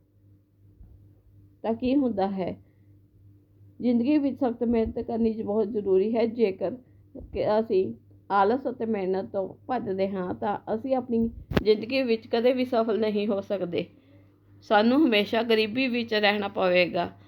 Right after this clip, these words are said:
ਅਤੇ ਸ਼ਾਇਦ ਇਹ ਇੱਕ ਦਿਨ ਅਸੀਂ ਭੁੱਖੇ ਮਰ ਜਾਵਾਂਗੇ। ਸਾਨੂੰ ਬਹੁਤ ਸਾਰੀਆਂ ਲਿਖਤਾਂ ਵਿੱਚ ਲਿਖਿਆ ਜ-, ਮਿਲਦਾ ਹੈ ਕਿ ਮਿਹਨਤ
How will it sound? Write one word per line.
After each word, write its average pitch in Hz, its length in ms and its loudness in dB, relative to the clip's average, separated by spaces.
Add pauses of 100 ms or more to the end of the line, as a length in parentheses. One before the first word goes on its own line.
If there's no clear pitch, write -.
(240)
ਅਤੇ 247 180 2
ਸ਼ਾਇਦ 220 400 4
ਇਹ 269 180 0 (260)
ਇੱਕ 240 160 -2
ਦਿਨ 214 280 4 (480)
ਅਸੀਂ 240 320 0
ਭੁੱਖੇ 247 320 -2
ਮਰ 214 220 4
ਜਾਵਾਂਗੇ। 175 640 2 (560)
ਸਾਨੂੰ 240 460 2 (300)
ਬਹੁਤ 254 240 4
ਸਾਰੀਆਂ 226 480 4
ਲਿਖਤਾਂ 220 420 0
ਵਿੱਚ 202 300 -6
ਲਿਖਿਆ 220 520 0
ਜ-, 240 80 -2
ਮਿਲਦਾ 196 440 2
ਹੈ 190 200 0
ਕਿ 240 140 -6
ਮਿਹਨਤ 220 480 2